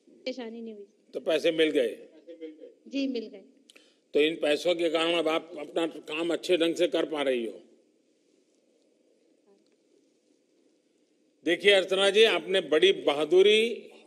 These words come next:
Speaker 2: के साथ ये मुश्किल समय में अपने परिवार को भी संभाला है। आप जैसी बहनें, बेटियां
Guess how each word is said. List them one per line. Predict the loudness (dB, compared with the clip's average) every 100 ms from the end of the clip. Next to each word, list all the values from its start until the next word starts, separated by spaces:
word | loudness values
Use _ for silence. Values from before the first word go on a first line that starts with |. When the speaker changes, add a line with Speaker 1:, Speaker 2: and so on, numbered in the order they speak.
| -2
Speaker 2:
के | -2
साथ | -2 -2 0 -2 -6 -20 _ _ _ _ _ _ _ -2
ये | -2
मुश्किल | 0 -2 2 2
समय | 2 0 0 0
में | 0
अपने | -2 -4
परिवार | -2 0 0 0 -2
को | -2
भी | -2
संभाला | -4 -6 -4 -4 -6
है। | -10 -18 _ _ _ _ _ _ _ _ _ _ _ _ _
आप | -8 -4 2
जैसी | 2 4 4 6 6 2 -10 -20 _ _ _ _ _ _ _ _ _ -4
बहनें, | -2 2 4 6 4 4
बेटियां | 2 4 2 2 2